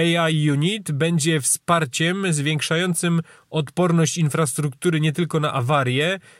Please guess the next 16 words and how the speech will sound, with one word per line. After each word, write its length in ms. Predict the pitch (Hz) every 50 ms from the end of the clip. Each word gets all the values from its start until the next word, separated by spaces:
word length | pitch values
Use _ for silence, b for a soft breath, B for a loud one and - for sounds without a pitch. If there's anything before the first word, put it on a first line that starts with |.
| B B _ _
i 140 | 175 175 165
przestoje 920 | - - - 160 147 - - - - 170 147 135 131 143 160 185 202 190 175 _ -
wynikające 640 | 131 135 135 139 131 - 143 143 151 143 - 147 135
z 80 | 123
normalnego 580 | 131 143 139 135 139 139 139 143 143 139 135 131
zużywania 540 | 123 127 127 123 127 127 147 143 135 131 113
się 160 | - 131 120
części 440 | 117 - 143 131 120 - - - 127
urządzeń, 480 | 117 120 120 120 113 139 175 196 196 180 B B B B B B B B B _ -
ale 300 | 147 170 185 202 202 180
też 320 | 165 190 180 156 - -
na 240 | 160 160 160 160 156
wyjątkowe 920 | 143 139 170 196 208 190 175 160 - - - 175 175 156 165 180 196 185
i 380 | 143 165 165 160 170 170 165 - -
nieprzewidywalne 1200 | 139 135 147 170 185 160 - - 165 156 151 151 135 147 143 131 147 160 165 165 160 160 156 156 165 -
zdarzenia. 800 | 139 120 120 127 139 143 147 131 147 151 139 113 101 98 92